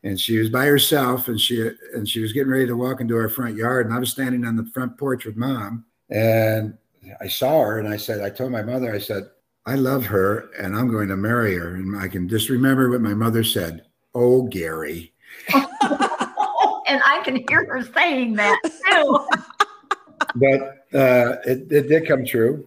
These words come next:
Speaker 1: And, uh, sixty-eight and sixty-nine, uh, it was the year I graduated, was sixty-nine. Rennie was still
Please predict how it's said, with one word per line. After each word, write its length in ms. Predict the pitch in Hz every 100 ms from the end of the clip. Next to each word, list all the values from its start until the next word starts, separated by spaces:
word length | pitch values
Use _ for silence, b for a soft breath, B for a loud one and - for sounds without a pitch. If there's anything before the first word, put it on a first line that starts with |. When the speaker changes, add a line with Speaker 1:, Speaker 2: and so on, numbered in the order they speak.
| -
Speaker 1:
And, 360 | 120 120 117
uh, 380 | 117 110 107 110 117 _ -
sixty-eight 640 | - 139 - 131 131 135
and 80 | 139
sixty-nine, 840 | - 131 131 123 123 131 139 139 -
uh, 560 | 117 113 110 107 107 107 -
it 240 | 113 107
was 140 | 113 110
the 60 |
year 160 | 123 117
I 80 | 120
graduated, 540 | 117 127 117 104 107
was 140 | 107
sixty-nine. 480 | 104 92 98 98 107
Rennie 180 | 104 113
was 160 | 107 -
still 340 | 113 107 107